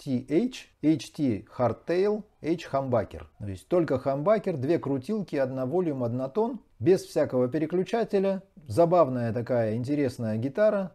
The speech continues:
Цвет вот Flash Pink и, собственно, черная. В общем, супер простая конфигурация. Следующие гитары, которые в этой серии есть, это Mustang,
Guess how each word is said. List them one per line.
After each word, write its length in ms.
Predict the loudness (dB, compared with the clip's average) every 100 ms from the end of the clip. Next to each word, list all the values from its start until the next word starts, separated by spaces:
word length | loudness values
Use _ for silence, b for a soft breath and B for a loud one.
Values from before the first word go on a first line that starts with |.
| _
Цвет 360 | -2 0 0 -2
вот 160 | -8 -4
Flash 280 | -2 -2 -2 -4
Pink 280 | 0 0 -4 -14 _
и, 320 | -2 0 0 -4 _
собственно, 480 | -10 -10 -4 -2 -2
черная. 560 | 2 2 2 0 -2 -8 _
В 60 | -6
общем, 260 | -2 -4 0
супер 320 | 0 2 2
простая 440 | 2 2 4 4
конфигурация. 880 | 2 -2 -4 -2 0 -2 -4 -12 -12 _ _
Следующие 480 | -2 0 2 0 0
гитары, 360 | 0 0 0 0
которые 300 | 0 0 0
в 20 |
этой 180 | 0 -2
серии 300 | -2 0 0
есть, 440 | 2 0 -4 -12 -18 _
это 180 | -6 -2
Mustang, 580 | -2 -4 -2 -2 -2